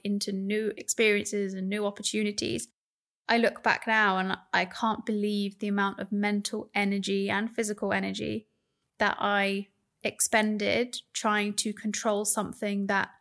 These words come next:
is now so insignificant, <laughs> because I am in,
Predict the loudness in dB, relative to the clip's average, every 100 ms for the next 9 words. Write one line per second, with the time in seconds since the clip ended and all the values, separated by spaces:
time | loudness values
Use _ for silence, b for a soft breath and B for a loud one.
0 | b b b b _ -2 2 2 4 4
1 | 4 2 0 0 2 2 0 0 0 -2
2 | -6 -6 -6 -4 -4 -8 -8 -8 -2 0
3 | 2 2 2 -4 B B B B 4 4
4 | 4 4 2 2 -2